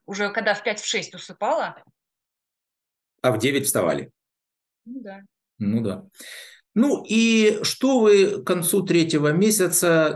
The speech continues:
Speaker 2: думали по поводу перспектив, особенно с учётом того, что походили к врачам, и уже они не сильно помогли, и таблетки вроде не помогают, и антидепрессанты не помогают. Ну и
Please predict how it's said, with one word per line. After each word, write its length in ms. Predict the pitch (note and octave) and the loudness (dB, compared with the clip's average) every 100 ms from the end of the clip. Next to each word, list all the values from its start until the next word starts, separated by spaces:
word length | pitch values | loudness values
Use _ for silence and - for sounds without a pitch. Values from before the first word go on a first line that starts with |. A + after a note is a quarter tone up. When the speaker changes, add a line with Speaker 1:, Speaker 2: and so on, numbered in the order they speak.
| A#2+ | -2
Speaker 2:
думали 600 | D#3+ E3+ D3+ C#3+ C#3+ C3+ | 0 2 2 2 2 0
по 160 | G#2+ A2+ | 0 -2
поводу 680 | B2+ C3 A#2+ A2+ A#2+ A2 G#2 | 2 2 2 2 2 4 2
перспектив, 720 | G#2 - - G#2+ - F#3 F#3+ - | 0 -6 -4 -6 -2 2 2 2
особенно 420 | B2+ C#3 B2 B2 | 0 0 0 0
с 60 | A#2+ | -2
учётом 420 | A2+ A#2+ A#2 G#2+ | -2 -2 0 0
того, 200 | A#2 A2 | 2 0
что 160 | G#2 - | 0 -4
походили 480 | G#2 - G2+ G2+ F#2+ | -4 -4 -2 0 0
к 80 | G2 | -2
врачам, 560 | G2+ - G3+ G3+ G3 | -4 0 2 4 2
и 120 | F#3+ | 2
уже 240 | A2 G#2+ A2+ | 0 2 2
они 200 | A2 A2 | 2 2
не 120 | G#2+ | 0
сильно 340 | - G2+ G2 | -2 -2 -4
помогли, 600 | - G2 F#2+ G2 E3 G2 A2+ | -4 -4 -2 -2 0 2 0
и 100 | G#2+ | -2
таблетки 460 | G#2+ G#2+ G#2+ - | -2 0 0 0
вроде 280 | G2 G2+ G2+ | 0 0 0
не 100 | F#2+ | -4
помогают, 640 | F#2+ G2 G2 F#3+ F#3 F#3 F3+ | -2 -4 0 0 2 2 0
и 20 | |
антидепрессанты 760 | A#2 G#2 G2 - G#2 A#2 G#2 F#2+ | -2 -4 -8 -6 -4 -2 -4 -4
не 120 | F#2+ | -6
помогают. 680 | G2 F#2+ G2+ G3 F#3 F3+ E3+ - - _ _ _ _ - | -6 -6 -2 0 2 2 0 -6 -18 _ _ _ _ -4
Ну 260 | D#3 - | 0 0
и 540 | - F#2+ D#2 A2 G3 | 0 -2 0 0 -2